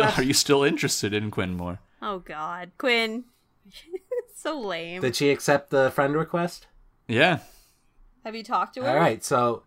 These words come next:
Speaker 2: No, what? People talk to each other on Facebook? Is that a thing?
Speaker 3: Wow, you're such a hipster. Yes. Sit, like, talk to her.
Speaker 2: What? No,
Speaker 1: Yeah.
Speaker 2: hell no, dude. She's, like, over there in the desert. <laughs> What? What?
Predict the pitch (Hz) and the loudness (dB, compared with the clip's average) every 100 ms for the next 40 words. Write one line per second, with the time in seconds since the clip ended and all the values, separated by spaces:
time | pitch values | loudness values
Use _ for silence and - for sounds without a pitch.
0 | _ - 104 185 175 98 185 170 107 104 | _ -10 -4 -4 -2 0 0 -2 -12 -14
1 | - 147 156 - 104 123 147 147 147 120 | -6 -4 -2 -2 -4 -4 -4 -2 -2 -4
2 | 110 127 156 180 110 101 127 - 147 160 | -6 -4 -4 -4 -4 -4 -4 -6 -8 -8
3 | - _ _ _ _ _ _ _ - 185 | -14 _ _ _ _ _ _ _ -10 -6
4 | 185 185 185 196 220 - 208 226 214 190 | -2 -2 -2 -6 -12 -14 -14 -12 -12 -12
5 | - 180 180 196 _ _ _ _ _ _ | -16 -14 -14 -16 _ _ _ _ _ _
6 | _ - - - - 202 226 262 196 - | _ -20 -20 -18 -16 -2 2 4 2 -6
7 | - - _ - - 226 - 220 247 - | -18 -20 _ -14 -4 -4 -2 -4 -4 0
8 | 254 330 - 247 196 165 165 208 _ _ | 4 4 2 -4 -4 -4 -8 -12 _ _
9 | _ _ _ _ _ _ - 127 - 147 | _ _ _ _ _ _ 0 2 4 4
10 | 139 185 220 151 101 95 131 170 - 202 | 6 6 8 6 4 4 6 6 6 2
11 | 196 214 196 208 220 214 202 175 214 214 | 4 2 2 2 2 2 2 4 4 4
12 | 113 95 120 - 160 156 139 233 240 | 2 0 -4 0 0 0 2 2 0